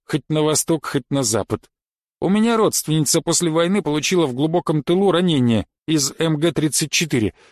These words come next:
при том, что там войны и в помине рядом не было". "Бандиты?" — оторвался от чая усатый мужик с круглым лицом. "Разгружали металлолом из вагонов.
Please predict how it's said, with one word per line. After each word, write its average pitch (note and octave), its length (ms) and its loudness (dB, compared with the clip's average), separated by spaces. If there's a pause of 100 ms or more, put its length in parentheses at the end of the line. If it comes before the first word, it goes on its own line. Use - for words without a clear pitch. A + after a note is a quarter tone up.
(280)
при G#3+ 160 -2
том, G3+ 240 0
что G#3 180 -4
там G3 240 -2
войны F3+ 360 2
и F#3+ 40 2
в - 80 -4
помине F3 380 2
рядом D3 320 2
не C#3 140 2
было". G2+ 240 -2 (1200)
"Бандиты?" — A#2 720 0 (460)
оторвался D3 640 0
от C#3 100 -4
чая E3 300 0
усатый C#3+ 360 0
мужик D3+ 320 0
с - 80 -2
круглым C#3+ 400 0
лицом. C#3 460 0 (1000)
"Разгружали D3+ 760 0
металлолом D3+ 680 2
из A2+ 140 0
вагонов. A2+ 680 -2